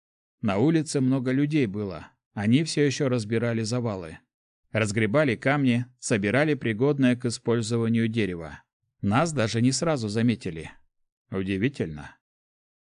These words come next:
Пять мужиков поодаль от нас воткнули в землю деревянную мачту,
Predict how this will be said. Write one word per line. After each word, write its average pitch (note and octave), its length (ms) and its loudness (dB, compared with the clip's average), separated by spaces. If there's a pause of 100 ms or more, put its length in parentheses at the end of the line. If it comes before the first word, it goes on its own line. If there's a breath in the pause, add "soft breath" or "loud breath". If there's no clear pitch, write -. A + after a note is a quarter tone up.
(380)
Пять A2+ 220 2
мужиков A2+ 440 0
поодаль A2 420 0
от G2 120 -8
нас C3+ 220 2
воткнули A#2 400 2
в G#2 40 -2
землю C3 340 0
деревянную A#2+ 580 0
мачту, A2 500 -6